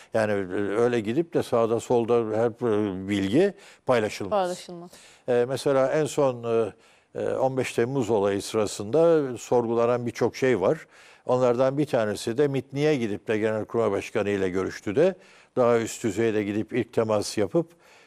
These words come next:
Speaker 1: uyarmadı diye de mesela zamanında tartışıldığını hatırlayalım.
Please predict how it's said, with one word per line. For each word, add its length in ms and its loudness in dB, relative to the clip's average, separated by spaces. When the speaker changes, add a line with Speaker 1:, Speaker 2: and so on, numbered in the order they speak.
Speaker 1:
uyarmadı 640 2
diye 200 -6
de 80 -2
mesela 420 -4
zamanında 460 -2
tartışıldığını 640 -2
hatırlayalım. 560 0